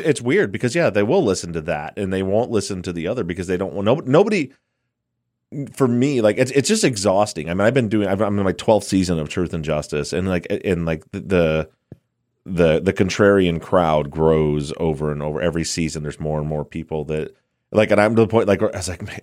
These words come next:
I was just thinking the other day, like, after this season, like, I wanna take a br-, like, maybe I just wanna talk about a co-, <laughs> I literally was thinking,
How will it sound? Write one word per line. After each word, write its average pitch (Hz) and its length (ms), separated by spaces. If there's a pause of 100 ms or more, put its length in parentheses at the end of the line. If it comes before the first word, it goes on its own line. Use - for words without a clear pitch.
(280)
I 117 80
was 107 140
just 113 220
thinking 110 260
the 95 60
other 90 100
day, 87 220
like, 82 160
after 123 260
this 113 180
season, 95 320
like, 90 140
I 98 120
wanna 127 200
take 113 180
a 78 60
br-, 92 200
like, 87 220 (460)
maybe 135 200
I 123 60
just 143 180
wanna 85 140
talk 87 240
about 80 200
a 78 60
co-, - 240
<laughs> 214 40
I - 40
literally 151 380
was 143 140
thinking, 143 260